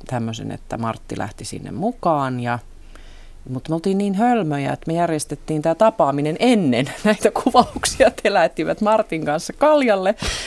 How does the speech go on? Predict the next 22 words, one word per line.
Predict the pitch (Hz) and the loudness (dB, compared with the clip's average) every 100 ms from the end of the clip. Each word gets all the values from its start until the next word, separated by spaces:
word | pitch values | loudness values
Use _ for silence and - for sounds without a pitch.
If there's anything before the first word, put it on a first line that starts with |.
| - | -2
Ja | 294 | 0
sitten | 320 - | 0 2
hän | 233 269 | 2 4
ilmoitti, | 294 277 269 254 | 2 2 2 0
että | 240 | 0
joo, | 277 254 | 4 4
hän | 254 247 | 6 4
lähtee | 233 226 214 | 4 2 0
nyt | 220 247 | 2 0
tyttöystävän | - 262 - 226 202 - 226 202 202 | 0 -2 2 2 2 2 4 4 4
luokse, | 202 208 240 | 2 0 -2
että | 233 | 2
ei | 220 | 4
hänellä | 233 214 190 175 | 4 4 2 2
ole | 170 | 4
aikaa | 165 170 - 147 | 4 2 0 -2
tämmöiseen. | 156 156 160 - - | 0 -2 -4 -4 -4
Mutta | 151 - | -4 -6
et | - | -2
kyllä | - 220 | 0 2
siinä | 247 240 | 2 2
sitten | 226 220 214 185 | 2 2 0 -4